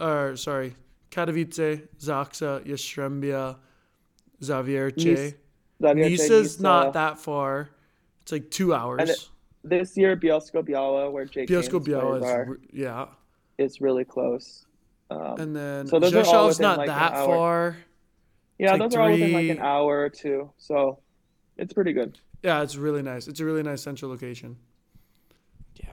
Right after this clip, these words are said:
Speaker 3: man. And then, Micah, are
Speaker 1: We
Speaker 3: you
Speaker 1: fly to some of them and bus to
Speaker 3: What?
Speaker 1: some of them. Yeah.
Speaker 3: So what's the farthest bus you got?
Speaker 1: Four and a half.
Speaker 3: What? So what's, like, the line, like, after four hours? Like,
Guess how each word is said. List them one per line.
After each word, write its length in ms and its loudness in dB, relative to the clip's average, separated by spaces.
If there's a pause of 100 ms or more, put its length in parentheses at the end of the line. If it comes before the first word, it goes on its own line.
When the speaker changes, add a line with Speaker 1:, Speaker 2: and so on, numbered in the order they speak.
Speaker 3:
man. 360 -12
And 120 -8
then, 80 -4
Micah, 340 -4
are 40 0
Speaker 1:
We 140 6
Speaker 3:
you 140 0
Speaker 1:
fly 480 -2 (220)
to 760 -6
some 360 -10
of 140 -8
them 200 -4
and 180 -6
bus 220 -4
to 60 -10
Speaker 3:
What? 80 -8
Speaker 1:
some 160 -10
of 80 -12
them. 260 -12 (800)
Yeah. 200 -12
Speaker 3:
So 180 -6
what's 200 -8
the 80 -12
farthest 340 -8
bus 240 -10
you 60 -20
got? 220 -16 (1900)
Speaker 1:
Four 440 -2 (960)
and 80 -12
a 40 -12
half. 180 0
Speaker 3:
What? 460 0 (800)
So 160 0
what's, 260 8
like, 120 -2
the 80 2
line, 380 0
like, 200 -6
after 300 -4
four 260 -2
hours? 260 0
Like, 160 -12